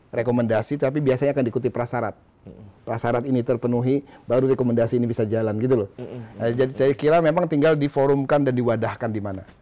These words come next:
Speaker 2: Iya.
Speaker 1: Mudah-mudahan pengurus isei mendengar. Zaman dulu sih aktif, nggak tahu zaman sekarang mungkin saya yang nggak aktif
Speaker 2: <laughs> Iya, iya.
Speaker 1: mendengarnya atau mereka yang nggak aktif dalam bergiat, gitu loh, ya.
Speaker 2: Iya, iya, iya,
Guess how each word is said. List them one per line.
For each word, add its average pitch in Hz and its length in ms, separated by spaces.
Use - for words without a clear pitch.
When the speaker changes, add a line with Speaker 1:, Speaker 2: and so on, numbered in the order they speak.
Speaker 2:
Iya. 107 80
Speaker 1:
Mudah-mudahan 135 560
pengurus 123 400
isei 135 160
mendengar. 127 480
Zaman 139 240
dulu 156 160
sih 170 80
aktif, 151 320
nggak 127 180
tahu 143 60
zaman 139 160
sekarang 139 320
mungkin 139 240
saya 143 340
yang 135 60
nggak 131 160
aktif 131 380
Speaker 2:
<laughs> - 100
Iya, 165 160
iya. 139 80
Speaker 1:
mendengarnya 139 520
atau 147 160
mereka 143 240
yang 143 100
nggak 123 220
aktif 135 160
dalam 117 240
bergiat, 120 400
gitu 101 260
loh, 92 60
ya. 87 160
Speaker 2:
Iya, 107 160
iya, 104 260
iya, 107 200